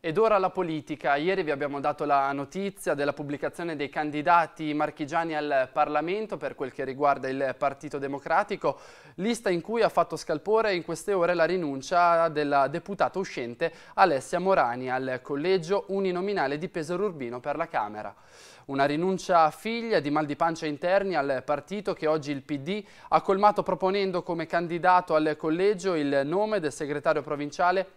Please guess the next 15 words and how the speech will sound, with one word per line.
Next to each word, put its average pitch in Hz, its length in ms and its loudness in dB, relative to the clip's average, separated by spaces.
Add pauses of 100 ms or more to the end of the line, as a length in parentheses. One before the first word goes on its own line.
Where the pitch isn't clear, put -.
(140)
Rosetta 202 500 0
Fulvi 139 460 -4
nel 185 160 -2
caso 143 320 0
non 160 160 -2
avvenisse 160 480 -2
un 151 240 -2
ripensamento 156 720 -6
della 160 200 0
Morani, 113 460 -2 (360)
come 196 420 2
auspicato 175 800 -4
dallo 170 160 -2
stesso 120 400 -14
partito. 107 600 -8